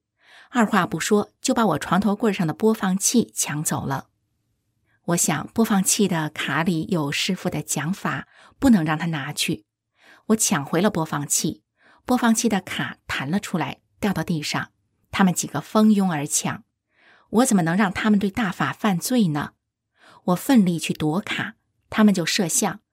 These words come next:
作为我阻碍执行公务的证据，还一边打电话报警，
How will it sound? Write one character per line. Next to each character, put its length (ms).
作 200
为 100
我 380
阻 240
碍 260
执 180
行 280
公 240
务 180
的 140
证 340
据， 300
还 200
一 80
边 180
打 160
电 100
话 160
报 220
警， 380